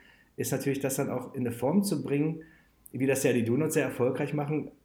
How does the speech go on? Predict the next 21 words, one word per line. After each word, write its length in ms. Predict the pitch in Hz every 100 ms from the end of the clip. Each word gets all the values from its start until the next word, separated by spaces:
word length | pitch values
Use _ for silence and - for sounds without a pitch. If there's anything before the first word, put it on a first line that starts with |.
| _ -
um 220 | 127 131
das, 460 | 131 - - - -
äh, 200 | 117 117 117
interessant 400 | 104 - 139 139
für 100 | 139
Leute 240 | 131 135
zu 140 | - 95
machen, 220 | 92 95
dass 160 | 98 -
dann 120 | 107
halt 200 | 107 104
dreizehntausend 580 | 101 113 101 104 110 107
Leute 240 | 110 120
da 100 | 113
hingehen 440 | 160 233 90 -
halt, 160 | - -
ne? 120 | 151
Dass 120 | 113 -
sie 80 |
einfach 240 | 101 107 113
dann 300 | 117 113